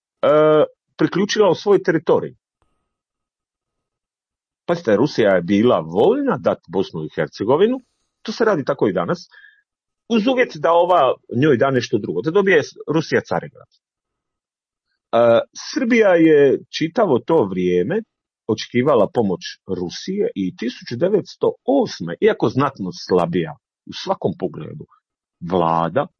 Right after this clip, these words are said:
u Beogradu je bila spremna objaviti rat deset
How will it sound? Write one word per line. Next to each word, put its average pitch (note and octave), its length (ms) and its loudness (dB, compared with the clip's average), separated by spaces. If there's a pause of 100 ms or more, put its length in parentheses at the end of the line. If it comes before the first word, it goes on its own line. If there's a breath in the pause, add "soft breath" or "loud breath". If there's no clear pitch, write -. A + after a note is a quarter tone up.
(460)
u E3+ 100 -10
Beogradu D#3+ 640 0
je G#2 120 -6
bila A#2+ 340 -2
spremna F3 840 -2
objaviti G#2 680 0
rat B2+ 180 -2 (100)
deset E3 380 -8